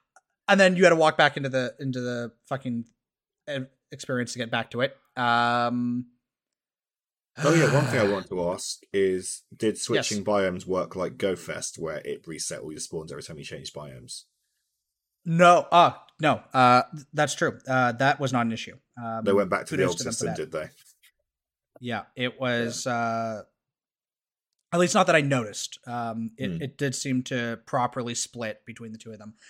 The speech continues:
Speaker 1: and 'cause I didn't, I did not get any poofing, uh,
Speaker 2: Yeah.
Speaker 1: of spawns when I would walk
Speaker 2: Oh.
Speaker 1: between them. So th-,
Speaker 2: Good.
Speaker 1: that's, that's a good point. I didn't notice that. So,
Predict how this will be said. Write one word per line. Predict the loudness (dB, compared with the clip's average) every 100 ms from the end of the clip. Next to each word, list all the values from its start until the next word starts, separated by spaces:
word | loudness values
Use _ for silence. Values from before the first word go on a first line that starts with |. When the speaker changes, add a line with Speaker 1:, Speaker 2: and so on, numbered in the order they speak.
| -18 -12
Speaker 1:
and | -12
'cause | -6
I | -4
didn't, | -2 -2 -2 -6
I | -8
did | -4 -6
not | -4 -2 -4 -6
get | -8
any | -8 -12
poofing, | -10 -12 -12 -18 -20 _ _ _ _ -12
uh, | -8 -6 -6 -6
Speaker 2:
Yeah. | -8
Speaker 1:
of | -12
spawns | -12 -12 -12 -14 -16 -16
when | -14
I | -12
would | -10 -8
walk | -10
Speaker 2:
Oh. | -10
Speaker 1:
between | -16 -18
them. | -20
So | -16 -14 -14 -16 -14
th-, | -10
Speaker 2:
Good. | -6
Speaker 1:
that's, | -6 -8 -10
that's | -8 -4
a |
good | -2
point. | -2 -2
I |
didn't | -6 -4
notice | -4 -6
that. | -12 -12
So, | -14